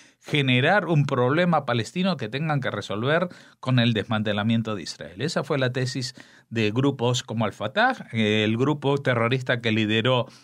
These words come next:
eh, Yasser Arafat y que luego se reconvirtió en, en partido político, eh, t-, a-, totalmente apto y democrático, según algunos. Bueno, la unrwa no tiene sentido para los palestinos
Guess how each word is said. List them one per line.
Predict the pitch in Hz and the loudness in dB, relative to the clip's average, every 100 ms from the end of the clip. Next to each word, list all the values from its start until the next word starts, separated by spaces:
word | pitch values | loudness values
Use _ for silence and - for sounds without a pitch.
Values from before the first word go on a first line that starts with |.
| _ _ _ - | _ _ _ -8
eh, | 107 104 98 98 95 95 107 | -4 -2 -2 -2 -2 -4 -2
Yasser | 110 - 160 | -2 0 2
Arafat | 127 - - 185 226 196 | 2 0 2 2 2 0
y | 127 | -2
que | 143 | -2
luego | 131 175 165 | 0 2 0
se | 139 | 0
reconvirtió | 120 120 113 107 104 110 147 160 | 0 0 0 0 0 -2 -2 0
en, | 131 110 101 | 2 0 -2
en | 113 | -6
partido | 104 113 143 131 | -4 -4 -2 -2
político, | - 117 156 151 143 156 156 151 - - - | -2 -2 0 -2 -2 0 0 -2 -12 -20 -6
eh, | 107 107 107 104 104 | 0 2 4 2 0
t-, | |
a-, | - 123 117 113 | -2 -2 -2 -2
totalmente | 131 135 135 139 139 127 | -2 0 0 0 0 0
apto | 139 147 - 151 | 0 -2 -2 0
y | 135 | 2
democrático, | 120 110 101 101 107 98 90 92 | 2 2 0 0 0 -2 -8 -8
según | - 104 113 104 101 | -4 -2 0 -2 -4
algunos. | 101 82 82 80 - - - - - | -8 -10 -16 -20 -20 -20 -20 -20 -4
Bueno, | 147 113 104 | -2 0 0
la | 123 139 | 0 2
unrwa | 165 170 175 170 - 127 | 2 2 2 0 -2 -8
no | 127 135 147 | -2 0 2
tiene | 156 147 | 2 2
sentido | 127 131 131 147 139 120 123 127 - _ _ _ | 0 0 2 2 2 0 -6 -16 -20 _ _ _
para | 147 147 139 | 2 2 2
los | 104 | 0
palestinos | 113 101 - 190 208 233 | -2 -4 -2 0 2 0